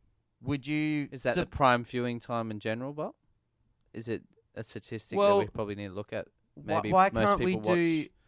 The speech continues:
Speaker 1: midday? Why can't we do lunchtime races and then we don't have these time certain races?
Speaker 2: I think, I feel that they did. It's not just for T V numbers. It's also for trying to keep people at the track.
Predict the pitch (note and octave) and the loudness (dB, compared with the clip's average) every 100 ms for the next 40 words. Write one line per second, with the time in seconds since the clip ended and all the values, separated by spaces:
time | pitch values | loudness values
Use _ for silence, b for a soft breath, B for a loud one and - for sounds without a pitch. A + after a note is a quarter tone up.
0 | - D3+ E3 F3 E3+ D3+ E3 E3+ F#3 F3 | -6 -4 -2 -2 -2 -2 -2 -2 -4 -4
1 | F3 D3+ E3 E3 D3 D3+ F#3 - F#3 E3+ | -6 -4 0 0 0 -2 -2 -2 -2 0
2 | D3+ C#3+ D3+ D#3+ D3+ D#3+ E3 E3+ D#3+ - | -2 -4 -8 -6 -6 -6 -6 -4 -6 -4
3 | C#3+ - D#3 D3+ C#3 - D3 F3+ C3 G#2+ | -8 -8 -4 -2 -2 -4 -2 -2 -4 -4
4 | G#2+ G2 G2 F2 - - _ _ _ - | -4 -6 -12 -16 -16 -20 _ _ _ -4
5 | C#3 D3 - G3+ - D3 E3 - F3+ G3+ | -4 -4 -10 -10 -4 -4 -4 2 4 4
6 | G#3+ G3+ E3 _ _ - - - C3+ C3+ | 4 2 0 _ _ -20 -20 -8 -2 -2
7 | - C#3+ C3+ - _ - B2+ - C#3+ C#3+ | 0 -2 -2 -8 _ -14 -12 -4 -4 -2
8 | C#3 C3 - - A#2+ - A2+ G#2+ A2 A2+ | 0 0 -2 -8 -8 -4 -6 -2 -4 -4
9 | G#2+ C#3+ - A#2 - A#2 A#2+ B2+ A2 - | -6 -8 -8 -12 -2 -2 0 -2 -2 -4
10 | A2 G#2 G2+ G2 F2+ F2+ F#2+ _ _ _ | -4 0 2 2 2 0 -4 _ _ _
11 | _ - A#2 G#2+ G#2+ G#2+ - - A2+ - | _ -8 -2 0 -2 -4 -12 -12 -10 -10
12 | G#2+ F#2+ F2+ F2 - G2 A#2+ | -10 -8 -8 -8 -8 -6 -6